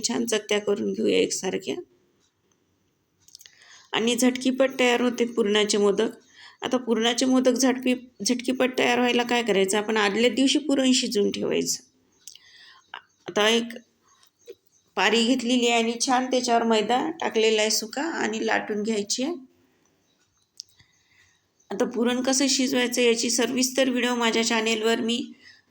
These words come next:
लाँग पण अपलोड केलेला आहे आणि शॉर्ट पण केलेला आहे. आता मी त्याच्यावर मोदकाचा साचा घेतला आहे आणि मैदा भुरभुरलेला आहे थोडासा. बघा, अशी पारी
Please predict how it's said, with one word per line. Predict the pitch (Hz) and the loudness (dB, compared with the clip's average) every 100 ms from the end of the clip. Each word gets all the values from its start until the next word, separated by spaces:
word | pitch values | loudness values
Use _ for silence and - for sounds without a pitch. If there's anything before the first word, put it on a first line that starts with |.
| _ - | _ -4
लाँग | 185 214 226 | 0 2 0
पण | 233 262 262 - - | 0 -2 -2 -4 -6
अपलोड | 240 254 254 254 | -2 2 2 2
केलेला | 262 254 262 | 0 2 2
आहे | 254 | 2
आणि | 254 | 0
शॉर्ट | 254 247 220 - | 0 2 0 -2
पण | 226 220 | -6 -2
केलेला | 208 190 196 | 0 2 0
आहे. | 220 233 302 - _ _ _ _ - | -2 -4 -6 -14 _ _ _ _ -10
आता | - 233 | -4 -2
मी | 240 | 0
त्याच्यावर | 233 233 240 240 240 - - _ _ _ _ _ | 0 0 0 0 -2 -6 -14 _ _ _ _ _
मोदकाचा | 240 220 220 - - 247 | -6 -6 -2 -2 0 0
साचा | 240 233 247 | 0 0 0
घेतला | 240 240 | 0 0
आहे | 247 | 2
आणि | 233 233 311 - - _ _ _ _ _ _ _ _ _ _ _ _ _ _ _ _ _ _ _ _ | 4 2 0 -6 -14 _ _ _ _ _ _ _ _ _ _ _ _ _ _ _ _ _ _ _ _
मैदा | 208 233 226 247 | -2 2 2 2
भुरभुरलेला | 226 247 226 233 233 220 | 2 2 2 2 2 2
आहे | 214 214 | 2 0
थोडासा. | 226 208 - - 381 - _ _ _ - - - _ _ _ | 0 0 0 -4 -8 -14 _ _ _ -20 -20 -20 _ _ _
बघा, | 214 226 | 0 2
अशी | 233 247 | 2 0
पारी | 254 - 214 233 | 0 2 2 2